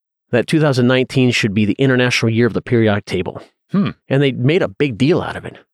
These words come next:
Speaker 1: This is pre-covid when you can gather together, you know?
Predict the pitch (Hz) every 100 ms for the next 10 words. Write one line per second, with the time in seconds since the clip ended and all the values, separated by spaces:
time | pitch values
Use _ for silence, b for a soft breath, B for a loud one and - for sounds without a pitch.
0 | _ _ _ _ 156 156 131 - 185 156
1 | 139 147 127 95 113 117 - 98 92 110
2 | 120 92 - 98 95 90 80 90